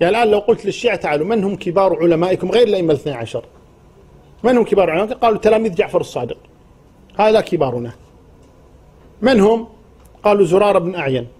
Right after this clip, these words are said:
محمد بن مسلم، بريد بن معاوية، أبو بصير، آه،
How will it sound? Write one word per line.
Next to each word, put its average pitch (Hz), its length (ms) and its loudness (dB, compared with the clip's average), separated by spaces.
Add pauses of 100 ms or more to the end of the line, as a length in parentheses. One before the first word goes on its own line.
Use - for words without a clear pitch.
(440)
محمد 185 380 0
بن 175 160 0
مسلم، 131 400 -2 (520)
بريد 180 300 2
بن 185 140 2
معاوية، 139 560 -2 (440)
أبو 180 180 2
بصير، 185 480 0 (680)
آه، 160 360 4